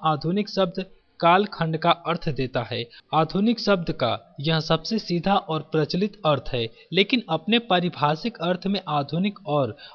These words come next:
आधुनिकता देश काल की सीमा से अतीत है। यहाँ आधुनिक कालखंड का अर्थ नहीं देता, बल्कि एक सार्वभौम और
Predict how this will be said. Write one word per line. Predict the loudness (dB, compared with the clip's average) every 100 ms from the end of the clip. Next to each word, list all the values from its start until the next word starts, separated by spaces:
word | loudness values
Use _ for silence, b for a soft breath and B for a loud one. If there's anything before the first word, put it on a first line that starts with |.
| B
आधुनिकता | 0 0 -2 0 2 2 4
देश | 4 4 2
काल | 0 0
की | -4
सीमा | -6 -4 -2 -2
से | 0 -4 -2
अतीत | -4 -4 -4
है। | -2 -4 -4 B B -4
यहाँ | 0 0 0
आधुनिक | 0 0 -2 -2 -2 -6 _ 6
कालखंड | 6 6 2 0 0
का | 2 0
अर्थ | 2 -2 0
नहीं | 0 2 0
देता, | 0 -2 0 -2 -4
बल्कि | 0 0 0 -4
एक | -4 -6
सार्वभौम | -2 2 4 2 0 2 2
और | 0 -2 -4